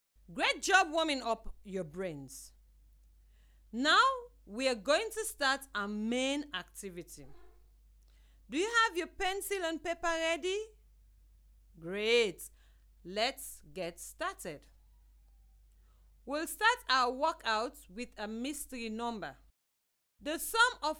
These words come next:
all three of my digits is nine.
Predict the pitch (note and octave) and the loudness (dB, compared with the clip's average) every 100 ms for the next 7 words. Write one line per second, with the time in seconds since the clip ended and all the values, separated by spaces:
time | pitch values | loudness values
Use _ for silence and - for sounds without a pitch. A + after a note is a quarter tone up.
0 | - E4 G4+ G#4+ A4 - G#4 G4+ - A#3+ | -4 4 8 8 6 -2 0 0 0 -2
1 | B3 - A#3 A3 F#3+ E3+ C#4+ G3 G#3+ G3+ | -4 -6 -4 -4 -4 -4 -6 -4 -8 -8
2 | - F#3 F3+ - - E3 F3+ G3 F#3 D#3 | -14 -14 -12 -14 -16 -12 -8 -6 -6 -8
3 | C3+ | -12